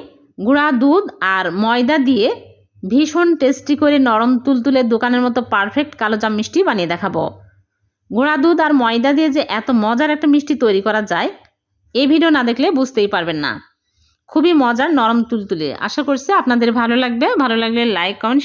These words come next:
শেয়ার করে দেবেন। তাহলে চলুন দেখে নিই। প্রথমে একটা বোলের মধ্যে নিয়ে নিচ্ছি গুঁড়া দুধ এক কাপ। এখানে আমি ফুল ক্রিম গুঁড়া দুধ নিয়েছি। আর ময়দা দিয়ে দিচ্ছি হাফ কাপ। আটা দিলেও হবে। আর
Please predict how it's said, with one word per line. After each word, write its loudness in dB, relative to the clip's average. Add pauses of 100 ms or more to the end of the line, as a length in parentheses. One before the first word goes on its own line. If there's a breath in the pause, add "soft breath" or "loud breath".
শেয়ার -2
করে -4
দেবেন। -4
তাহলে 0 (100)
চলুন 2 (100)
দেখে -2
নিই। -4 (1120 soft breath)
প্রথমে 0
একটা 0
বোলের 2
মধ্যে 2
নিয়ে 0
নিচ্ছি -6 (120)
গুঁড়া 0 (120)
দুধ 0 (340)
এক -10 (100)
কাপ। -4 (120)
এখানে 0
আমি 0
ফুল 2
ক্রিম 2
গুঁড়া 0
দুধ -2
নিয়েছি। -4 (120)
আর 0 (100)
ময়দা 0
দিয়ে 2
দিচ্ছি -2 (100)
হাফ -4
কাপ। -8 (1000)
আটা -2
দিলেও 2
হবে। 0 (760)
আর -2